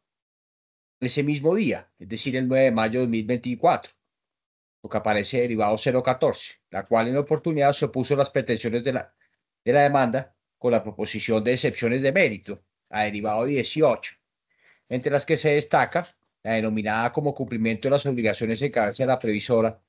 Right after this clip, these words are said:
y derivadas del contrato de seguros plasmado en la póliza número tres cero uno uno uno seis cero,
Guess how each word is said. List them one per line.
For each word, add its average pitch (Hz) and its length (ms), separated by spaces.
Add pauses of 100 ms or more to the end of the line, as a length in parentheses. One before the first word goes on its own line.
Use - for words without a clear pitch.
(340)
y 120 140
derivadas 104 400
del 127 120
contrato 110 440
de 120 60
seguros 104 420
plasmado 98 400
en 107 60
la 117 120
póliza 107 380
número 104 420 (400)
tres 117 220
cero 127 360
uno 120 280
uno 123 500
uno 120 280
seis 117 380
cero, 104 360